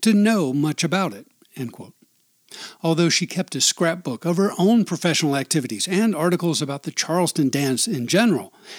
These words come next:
B needed to experience the city personally and expand her knowledge of its cultural roots.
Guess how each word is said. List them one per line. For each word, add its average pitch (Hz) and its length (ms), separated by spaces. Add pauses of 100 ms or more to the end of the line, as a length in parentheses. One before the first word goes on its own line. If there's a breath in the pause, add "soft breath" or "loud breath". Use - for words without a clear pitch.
(260 loud breath)
B 185 320
needed 165 380
to 156 140
experience 170 720
the 160 120
city 147 360
personally 165 720 (240 loud breath)
and 180 100
expand 196 580
her 196 120
knowledge 170 580
of 185 180
its - 200
cultural 160 520
roots. 123 480